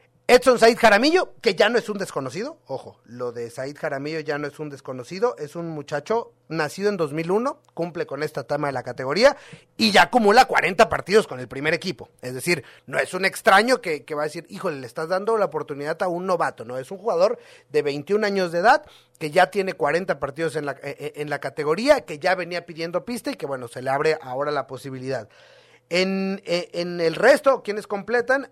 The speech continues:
Brian Flores, que ya lo vimos, ya jugó incluso minutos, defensa central, espigado, buena altura, ya incluso marcó gol. Moisés Neri, que sí está recibiendo su primera posibilidad de, de hacer una pretemporada con, con el primer equipo.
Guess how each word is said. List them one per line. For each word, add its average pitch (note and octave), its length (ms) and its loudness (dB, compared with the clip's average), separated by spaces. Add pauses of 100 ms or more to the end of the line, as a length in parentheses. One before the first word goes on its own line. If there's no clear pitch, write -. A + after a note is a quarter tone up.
(140)
Brian B3+ 320 4
Flores, C4+ 320 2
que F#3+ 140 -2
ya G#3+ 160 6
lo B3 120 2
vimos, B3+ 460 -4
ya F#3 240 4
jugó F#3+ 460 0
incluso E3+ 400 -6
minutos, A3+ 580 0 (320)
defensa D3 320 -6
central, E3+ 400 2
espigado, E3 500 0
buena D3+ 220 0
altura, G#3+ 360 0
ya F3 120 -2
incluso D#3+ 340 -6
marcó C3 300 -8
gol. A3+ 340 4 (540)
Moisés A3 380 6
Neri, D4+ 240 2
que G#3+ 160 -10
sí A#3+ 120 -8
está A#3 200 -2
recibiendo G3+ 420 -6
su G3 160 -10
primera E3 400 -2
posibilidad D3+ 580 -4
de, C#3+ 260 -8
de B2 120 -16
hacer E3+ 180 -6
una E3 200 -6
pretemporada C#3+ 580 -4
con, C3 260 -12
con B2+ 200 -14
el A#2 80 -16
primer C#3+ 280 -8
equipo. D4 520 -4